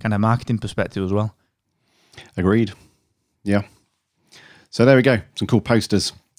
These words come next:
Speaker 2: Moving on. Disney Plus, dude. We've got the awesome Mandalorian, which is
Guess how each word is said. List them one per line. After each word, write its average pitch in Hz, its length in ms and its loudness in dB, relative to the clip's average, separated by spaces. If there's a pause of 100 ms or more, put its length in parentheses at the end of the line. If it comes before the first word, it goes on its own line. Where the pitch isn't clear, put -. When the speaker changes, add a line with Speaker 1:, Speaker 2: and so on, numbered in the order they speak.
(120)
Speaker 2:
Moving 123 260 6
on. 117 200 4 (1300)
Disney 131 260 4
Plus, 127 280 2
dude. 117 240 2 (1600)
We've 101 200 2
got 107 200 2
the 104 160 2
awesome 107 540 4 (640)
Mandalorian, 98 680 4
which 98 200 -2
is 87 200 -2